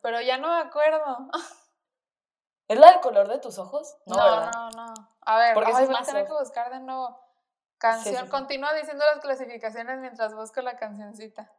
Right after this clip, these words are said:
Speaker 2: Ok, ok. La segunda que nosotras decidimos que era ad hoc a esta situación es un conejito. Y el conejito, pues, obviamente sería el soft boy. O sea, ese, ese que parece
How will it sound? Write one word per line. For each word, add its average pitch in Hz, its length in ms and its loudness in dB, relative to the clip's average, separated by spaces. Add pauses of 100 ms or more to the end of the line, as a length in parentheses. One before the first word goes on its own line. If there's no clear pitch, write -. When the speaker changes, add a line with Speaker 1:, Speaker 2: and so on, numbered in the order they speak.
(160)
Speaker 2:
Ok, 196 180 6 (220)
ok. - 80 -12 (600)
La 233 200 10
segunda 302 540 -2
que 339 100 -8
nosotras 233 580 -12 (140)
decidimos 220 760 -6
que 196 160 -2
era 190 300 2
ad 190 300 0
hoc 202 340 2
a 190 140 -2
esta 185 540 -6
situación 185 760 -8 (400)
es 220 180 0
un 285 100 -6
conejito. 220 640 -10 (920)
Y 240 180 -4
el 233 160 -2
conejito, 254 720 -8
pues, 190 180 -14 (120)
obviamente 214 720 -2
sería 165 260 -10
el 170 160 -14
soft - 400 4
boy. 147 320 -10
O 185 80 0
sea, 185 180 -2
ese, 208 380 -12
ese 233 160 -8
que 302 100 -12
parece 233 460 -8